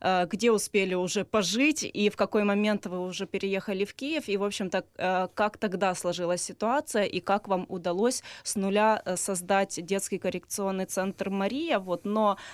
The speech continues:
за этот год я знаю, что много тоже препятствий было, но, тем не менее, вы их тоже преодолели. Давайте сейчас немножко расскажем, э, с какого момента начал работать этот центр, как возникла его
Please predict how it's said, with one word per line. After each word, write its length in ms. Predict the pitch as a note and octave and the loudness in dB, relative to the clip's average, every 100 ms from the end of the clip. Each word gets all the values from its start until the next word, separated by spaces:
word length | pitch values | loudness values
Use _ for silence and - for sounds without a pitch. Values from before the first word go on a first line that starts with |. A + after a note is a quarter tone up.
| F3 | -2
за 140 | G#3 | 2
этот 280 | A#3 A#3 G#3 | 2 2 0
год 240 | B3+ C4+ - | 2 2 2
я 80 | G3 | -2
знаю, 340 | G3 G3 F#3 | 0 0 0
что 240 | - - | -2 -2
много 540 | F#3+ G3 G#3 A3 F#3 F3 | 0 2 2 2 2 0
тоже 420 | - F#3+ F#3 F3+ | 0 -2 0 0
препятствий 720 | F3 G#3+ A3 G3 F3+ - F3 | 0 0 2 2 0 -6 -6
было, 520 | E3+ F3+ A#3+ D#4 B3 - - - | -4 -2 0 4 2 2 -10 -12
но, 200 | F3+ A#3 | -2 -2
тем 220 | B3+ G3 | 0 -2
не 100 | F#3+ | 0
менее, 440 | F#3 B3 D4 C4 A#3 - | 0 0 2 2 0 -2
вы 200 | E3 A3+ | 2 2
их 320 | - F3+ - - | 2 -6 -6 0
тоже 280 | A3 A3 | 2 2
преодолели. 840 | A3 A3+ F#3 F3 G3+ G#3 B3 F3+ F3 - - | 2 2 2 2 2 4 4 4 0 -2 -6
Давайте 420 | F3+ G3+ A3+ C4 G#3 | -2 2 2 2 -4
сейчас 440 | A3 - G#3 - | -4 0 0 2
немножко 440 | G#3 G#3 G3+ - | 0 0 0 -2
расскажем, 480 | G#3 - - G#4+ B3 - | -2 0 0 2 0 2
э, 180 | G3 | 0
с 80 | F#3+ | 0
какого 400 | - G#3+ A#3+ G#3+ | -4 -2 0 2
момента 500 | A3 A3 A3+ G3 G3 | 2 2 2 0 0
начал 380 | F#3 F3+ - F3+ | 0 -2 -2 -2
работать 440 | F#3 F3+ F#3+ F#3 | -2 -4 -4 -4
этот 280 | - - G3 - | -4 -6 -6 -4
центр, 360 | D#4+ A4 - | -4 -2 -4
как 220 | - F#3 G3+ | -2 -2 0
возникла 420 | G3+ G#3+ G3 F#3+ | -2 -2 -4 -6
его 400 | F3 F#3+ A3+ D4+ | -6 -8 -6 -4